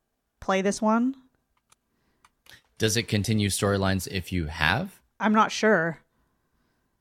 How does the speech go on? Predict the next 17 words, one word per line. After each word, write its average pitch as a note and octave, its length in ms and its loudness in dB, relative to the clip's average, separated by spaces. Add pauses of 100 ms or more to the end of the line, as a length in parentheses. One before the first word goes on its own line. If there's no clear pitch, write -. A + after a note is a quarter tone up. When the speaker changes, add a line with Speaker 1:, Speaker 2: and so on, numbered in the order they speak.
(300)
Speaker 2:
You G2+ 120 -2
didn't F#2+ 120 0
play G2 120 -2
the F2+ 80 -4
first G2 200 -6
one? C#3 140 -4 (160)
Speaker 1:
I G#3 120 0
did. F3 280 -2 (1120)
Speaker 2:
Oh. - 60 -2
Speaker 1:
So D4 180 10
far, B3+ 560 10
I, A3 420 4 (160)
so C4 200 2
far C4+ 240 8
it's G#3 200 2
totally G3+ 280 0
fine, A3 580 -2